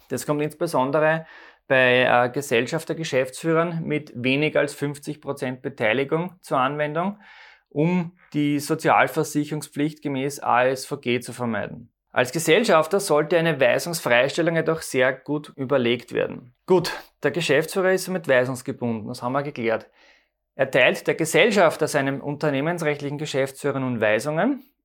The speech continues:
ist das daher mal kein Problem. Wichtig ist jetzt jedoch, dass die Weisung einmal nicht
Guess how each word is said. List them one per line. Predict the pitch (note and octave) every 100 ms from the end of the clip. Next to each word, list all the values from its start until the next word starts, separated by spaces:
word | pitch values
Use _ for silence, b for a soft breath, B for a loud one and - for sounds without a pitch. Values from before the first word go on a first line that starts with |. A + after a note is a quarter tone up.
| _
ist | C#3+ C#3
das | E3+ G3 -
daher | C3 B2+ D3 G3 G3+ -
mal | D3 F3+ - _ _
kein | C3 A#2+ A#2+
Problem. | D3 D#3 C3 A#2 G2+ _ -
Wichtig | D3 B3+ - D#3+
ist | C#3+ C3+
jetzt | D3 D#3+
jedoch, | D3 C#3+ A3
dass | - D#3 D3
die | - D3
Weisung | A2+ B2 F3+ F#3+ F#3+
einmal | D#3 D3+
nicht | D#3 F3 -